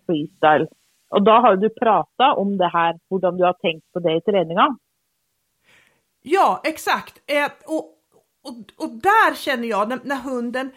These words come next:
Speaker 2: ska upprepa en sak många gånger. Det, det här kan man relatera, om man kör bruks och lydnad, så kan man ju relatera det här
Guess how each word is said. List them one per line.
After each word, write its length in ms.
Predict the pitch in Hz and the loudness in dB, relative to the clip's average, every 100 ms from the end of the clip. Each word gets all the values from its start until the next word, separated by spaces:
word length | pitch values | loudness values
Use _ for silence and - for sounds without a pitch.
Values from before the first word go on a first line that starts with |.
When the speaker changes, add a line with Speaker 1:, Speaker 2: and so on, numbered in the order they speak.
| _ | _
Speaker 2:
ska 260 | - - | -18 -12
upprepa 720 | 330 - 381 - - 440 440 | -10 -8 -8 -8 -8 -8 -4
en 100 | 220 | -6
sak 280 | 208 185 180 | -6 -8 -10
många 240 | 185 165 165 | -12 -10 -10
gånger. 220 | 127 120 311 - _ | -8 -8 -10 -14 _
Det, 180 | 269 277 | -6 -4
det 60 | 311 | -2
här 180 | 381 370 | -2 -2
kan 120 | 330 | -4
man 100 | 294 | -4
relatera, 440 | 269 247 247 226 | -4 -6 -8 -8
om 60 | 220 | -6
man 100 | 226 | -10
kör 120 | 254 | -10
bruks 320 | 226 302 - | -12 -14 -14
och 60 | 233 | -14
lydnad, 400 | 220 208 262 202 | -12 -10 -10 -10
så 80 | - | -12
kan 120 | 240 | -10
man 100 | 220 | -8
ju 60 | |
relatera 480 | 220 202 202 214 196 | -6 -8 -8 -10 -8
det 60 | 208 | -8
här 140 | 285 | -8